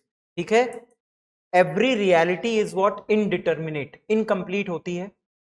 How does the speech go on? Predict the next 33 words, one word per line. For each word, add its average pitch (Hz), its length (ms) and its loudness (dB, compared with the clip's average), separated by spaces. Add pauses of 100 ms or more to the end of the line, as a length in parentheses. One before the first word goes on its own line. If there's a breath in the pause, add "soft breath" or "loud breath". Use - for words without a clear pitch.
(140)
ठीक 175 140 -6
है, 233 260 -2 (220)
आपको 165 260 0
हर 185 200 2
चीज 190 320 -8
डिकंस्ट्रक्ट 190 600 -6
करनी 175 280 -2
है। 180 180 -10 (540)
And 214 320 2 (360)
when 180 160 0
you 185 140 -4
go 208 280 10
for 233 120 4
deconstruction 196 840 -6
and 196 160 -4
reconstruction, 185 880 -8
only 185 260 -2 (100)
then 233 240 4
you 247 160 0
get 196 200 0
to 208 60 -4
understand 170 600 -2 (560)
that 196 260 4
there 185 220 4
are 214 240 4
always 175 520 2 (1040)
two, 277 420 0 (480)
uh, 175 180 6 (140)
prominent 202 480 2 (160)
ideologies 165 720 -2
in, 170 220 -12
in 160 100 -6
a 160 60 -6